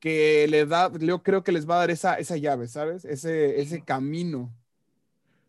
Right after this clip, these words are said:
Speaker 2: Sí, creo que, como dices, este, el nombre de Vucetich pesa y deben darle el beneficio de la duda porque, sobre todo por lo que hizo en el torneo anterior y porque realmente la planeación, digo,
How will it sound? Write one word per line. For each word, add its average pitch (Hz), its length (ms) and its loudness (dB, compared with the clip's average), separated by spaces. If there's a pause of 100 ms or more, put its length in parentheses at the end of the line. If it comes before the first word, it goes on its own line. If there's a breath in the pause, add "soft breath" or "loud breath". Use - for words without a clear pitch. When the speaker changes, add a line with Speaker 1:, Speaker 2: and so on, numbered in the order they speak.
Speaker 2:
Sí, 170 460 -10
creo 196 200 -8
que, 214 400 -6
como 170 180 -10
dices, 175 260 -14
este, 147 360 -8
el 143 80 -6
nombre 170 240 -4
de 196 60 2
Vucetich 147 520 -8
pesa 151 380 -2
y 131 260 -4
deben 156 300 2
darle 175 200 6
el 190 100 0
beneficio 151 460 -4
de 170 60 0
la 139 120 4
duda 165 320 -2
porque, 123 640 -6 (220 soft breath)
sobre 123 180 -4
todo 196 200 2
por 214 100 -2
lo 175 140 -2
que 151 120 -10
hizo 156 100 -10
en 180 80 -6
el 165 60 -12
torneo 143 240 -2
anterior 156 500 0 (520 soft breath)
y 139 520 -2
porque 135 680 4
realmente 165 520 0
la 180 120 4
planeación, 147 960 0
digo, 139 460 0